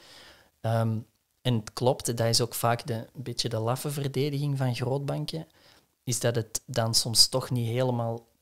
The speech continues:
eh, is in realiteit zoals dat ze het in de bankwijzer proberen samen te vatten. Omdat het eigenlijk, ja, zo, zo'n bankenbalans, dat is zo'n onbegonnen werk. De,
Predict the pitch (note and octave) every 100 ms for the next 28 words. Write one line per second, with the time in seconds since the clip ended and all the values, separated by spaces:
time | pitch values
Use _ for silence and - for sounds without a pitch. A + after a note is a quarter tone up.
0 | _ _ A#2+ A#2+ A#2 B2 - _ _ _
1 | D3 C3 - - C3 A#2 A#2+ A2+ A2+ B2
2 | B2 - A#2 A#2+ A#2 A2+ A#2 - _ -
3 | A#2+ A#2 - B2+ A#2 A2+ A#2+ B2+ B2 A#2+
4 | A2+ - A#2 A2 A#2+ A#2+ A#2 - - A#2+
5 | D3+ D3+ C3+ C#3 C#3+ E3 E3 _ _ -
6 | - - - A#2 A#2 A#2 A2+ A2+ A#2 A#2
7 | - A#2 C3+ A#2 C#3 C3+ - - - A#2
8 | A2 A2+ C3 C3+ A#2+ B2 B2 A#2+ A2 A2
9 | - - B2+ C#3 A#2+ - - - _ C3+
10 | C3+ A#2+ A#2+ A2+ A2 C3+ D#3+ A#2+ A#2+ B2
11 | A#2